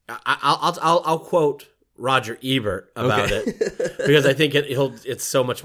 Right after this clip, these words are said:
Speaker 1: it's more succinct than I could possibly. It's a ninety-minute film that is two hours long.
Speaker 2: Okay.
Speaker 1: And so, you know, they could be accused sometimes of,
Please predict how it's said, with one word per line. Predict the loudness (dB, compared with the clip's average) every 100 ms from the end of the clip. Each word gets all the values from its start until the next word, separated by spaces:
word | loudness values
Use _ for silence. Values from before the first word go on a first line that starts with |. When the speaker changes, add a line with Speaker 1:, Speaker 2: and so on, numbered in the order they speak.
| -14
Speaker 1:
it's | -16 -12
more | -8 -6 -8
succinct | -8 -8 -6 -6
than | -8 -8
I | -8
could | -10
possibly. | -12 -10 -10 -12 -14 -20 -20 -20 -4
It's | -4 -2 -6 -6
a |
ninety-minute | -2 2 4 4 4 4 2 0
film | -2 -2 -2 -6 -10 -18 _ _ _ _ _
that | -6 -6
is | -6
two | -6 -4
hours | -4 -6 -10
long. | -12 -16 -16 -8
Speaker 2:
Okay. | -6 -6 -10 -6
Speaker 1:
And | -4 -2
so, | 2 2 2 0
you | 2
know, | 4 4 2
they | 2 2
could | 2
be | 2 0
accused | 0 -4 -4
sometimes | -4 -8 -4 -4 -4 -4
of, | -6 -6 -12